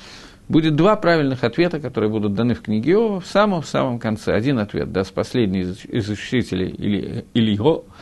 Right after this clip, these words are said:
и еще один ответ даст лично Всевышний. Мы, на самом деле, с вами, те, кто внимательно читали первые две главы, уже знаем ответ на этот вопрос, но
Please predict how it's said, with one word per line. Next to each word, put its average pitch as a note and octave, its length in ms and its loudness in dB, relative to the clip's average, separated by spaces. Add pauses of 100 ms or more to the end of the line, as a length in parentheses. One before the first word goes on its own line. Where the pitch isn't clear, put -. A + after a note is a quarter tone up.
(300)
и B2 100 2
еще A#2+ 500 4
один F#3 200 0
ответ D#3 320 0
даст C3 280 -2
лично C#3 340 0
Всевышний. - 600 -2 (960)
Мы, F#3+ 300 2
на G#3+ 100 4
самом C#3+ 260 2
деле, G#2 160 2
с - 100 -6
вами, F2+ 400 0
те, G#2 160 0
кто - 160 -2
внимательно G2+ 420 0
читали G2 300 0
первые A#2 320 2
две E3+ 160 0
главы, G#3+ 260 2
уже F#3+ 180 2
знаем C#3+ 320 0
ответ - 320 -8
на G2 60 -6
этот - 220 -10
вопрос, - 400 -6
но F3 220 -2